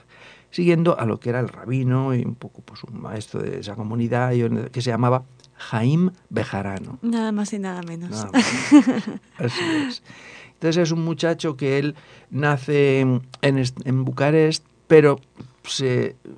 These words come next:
Speaker 1: no va a vivir nada allí, porque a los seis añitos, cuando tiene seis años, la familia se traslada a Viena. También por lo mismo, se piensa que, pues, huyendo de la inestabilidad, que eso además trae muchas veces problemas de trabajo, de, de mala convivencia, y los padres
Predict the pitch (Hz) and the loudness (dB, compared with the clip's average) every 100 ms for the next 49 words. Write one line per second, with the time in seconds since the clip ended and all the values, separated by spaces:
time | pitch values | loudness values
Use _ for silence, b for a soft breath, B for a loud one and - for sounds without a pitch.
0 | - 143 135 156 139 117 113 110 110 107 | -16 -12 -4 -2 0 0 -2 -2 -2 -4
1 | 107 110 110 - 117 110 156 139 139 151 | -4 -4 -4 -2 0 2 0 2 2 2
2 | 139 131 123 107 104 147 127 110 101 117 | 2 -2 -2 -2 -2 -4 -4 -6 -6 -4
3 | 120 127 104 110 127 127 123 117 95 98 | 0 0 -2 -2 0 0 -2 -4 -8 -8
4 | 110 110 117 _ - 98 92 80 - - | -6 -4 -6 _ -6 -6 -6 -10 -14 -20
5 | _ _ B B B B 135 151 123 110 | _ _ B B B B 2 4 2 -2
6 | 123 127 101 90 - 92 - _ 110 101 | 0 0 -2 -6 -10 -12 -16 _ -10 -8
7 | 98 92 87 92 95 101 104 98 101 101 | -10 -12 -12 -12 -12 -8 -8 -8 -8 -10
8 | 98 104 - 98 110 107 101 98 98 - | -10 -12 -12 -10 -8 -8 -8 -10 -12 -18
9 | b b b b b b - 175 120 110 | b b b b b b -4 -2 0 -2
10 | 101 - 107 101 101 92 101 104 - 101 | -6 -8 -10 -10 -10 -8 -8 -10 -10 -8
11 | 101 98 107 - 110 107 101 104 - 95 | -10 -12 -14 -10 -8 -6 -6 -8 -10 -10
12 | 104 - - - 127 104 117 113 107 107 | -8 -12 -14 -16 -14 -4 0 0 0 -4
13 | 107 117 117 127 - 147 151 147 139 151 | -4 -2 -2 -4 -4 -2 -2 0 0 0
14 | 143 | -2